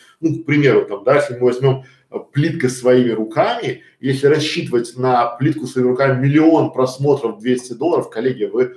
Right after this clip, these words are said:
упаритесь делать такие ролики, э, вы там просто на расходнике убьётесь, да? А вот если понимать, как монетизировать до создания канала, попробовать сделать такой небольшой M V P, то будет хорошо.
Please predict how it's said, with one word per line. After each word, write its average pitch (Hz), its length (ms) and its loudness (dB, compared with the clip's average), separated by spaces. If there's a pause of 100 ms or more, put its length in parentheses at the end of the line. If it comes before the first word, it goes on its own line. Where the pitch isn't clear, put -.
(140)
упаритесь 123 760 -2
делать 107 260 -6
такие 107 280 -8
ролики, 117 480 -4 (240)
э, 110 560 -2
вы 120 140 2
там - 460 -2
просто 123 500 0 (220)
на 123 540 0
расходнике 131 640 0
убьётесь, 98 540 -6
да? 127 340 -4 (160)
А 113 120 2
вот 135 180 2
если 151 180 -2
понимать, 147 480 -2
как 131 160 -10
монетизировать 135 720 0
до 233 400 2
создания 131 560 -2
канала, 110 300 -10
попробовать 147 580 2
сделать 123 240 2
такой 123 300 -8
небольшой 120 400 -8
M 117 80 -10
V 131 120 -18 (160)
P, 226 200 -14 (260)
то 175 220 0
будет 131 280 -2
хорошо. - 1080 -6